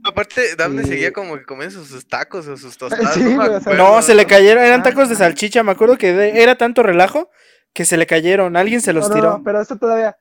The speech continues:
Speaker 2: no, no, no, no, espérate, es que esa es otra parte.
Speaker 3: Ah,
Speaker 2: Porque
Speaker 3: ya.
Speaker 2: fue en dos días diferentes, güey, porque ese día que cantamos no llevaba rosas.
Speaker 3: No,
Speaker 2: Pero
Speaker 3: ah, es
Speaker 2: fue
Speaker 3: cierto,
Speaker 2: ya,
Speaker 3: cierto,
Speaker 2: fue,
Speaker 3: cierto.
Speaker 2: fue como dos días antes o algo, porque fue en fechas diferentes.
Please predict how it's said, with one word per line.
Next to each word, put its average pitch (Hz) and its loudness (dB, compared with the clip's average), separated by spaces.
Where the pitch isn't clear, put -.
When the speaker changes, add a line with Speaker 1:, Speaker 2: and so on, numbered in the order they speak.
Speaker 2:
no, 196 -8
no, 233 -10
no, 247 -10
no, 240 -12
espérate, 226 -8
es 185 -12
que 302 -14
esa 240 -14
es 214 -18
otra 214 -14
parte. 214 -18
Speaker 3:
Ah, 190 2
Speaker 2:
Porque 196 2
Speaker 3:
ya. 185 6
Speaker 2:
fue 202 -4
en 208 -14
dos 196 -10
días 202 -6
diferentes, 196 -4
güey, 151 -8
porque 180 -6
ese 220 -12
día 208 -2
que 208 -14
cantamos 180 -12
no 160 -8
llevaba 175 -4
rosas. 160 -14
Speaker 3:
No, 175 2
Speaker 2:
Pero - -2
Speaker 3:
ah, 180 2
es 175 0
Speaker 2:
fue 202 -2
Speaker 3:
cierto, 185 2
Speaker 2:
ya, 170 0
Speaker 3:
cierto, 180 -4
Speaker 2:
fue, 190 -4
Speaker 3:
cierto. 170 -14
Speaker 2:
fue 180 -4
como 202 -8
dos 160 -8
días 180 -10
antes 151 -16
o 156 -16
algo, 156 -14
porque 117 -20
fue 147 -14
en 147 -20
fechas 143 -18
diferentes. 135 -20